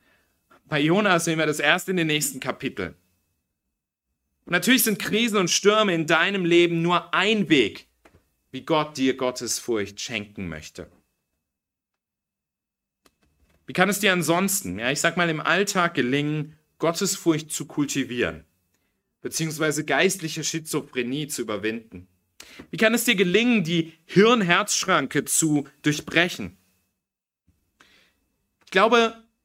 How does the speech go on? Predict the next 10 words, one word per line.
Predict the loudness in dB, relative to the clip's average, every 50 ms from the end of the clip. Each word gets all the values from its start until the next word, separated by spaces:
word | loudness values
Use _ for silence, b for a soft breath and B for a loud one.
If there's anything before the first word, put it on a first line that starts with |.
| _ _ _ _ _ _ _ _ -2
ein | 0 0 0 4
Weg | 2 2 2 2 2
dazu | 0 0 0 -2 -4 0 0
ist, | 2 2 2 -2 -2 -4
dass | -6 -6
du | -8 -6
dir | -4 -4 -4 -2 -2
ernsthaft, | -2 0 0 0 0 -2 -4 -4 -6 -10 -10 -12 _ _ -20 -20 _ _ _
wirklich | -4 -4 -2 -2 -4 -4 -6 -6 _
ernsthaft, | 0 2 2 0 -2 -4 -8 -6 -8 -10 -12 -12 _ _ _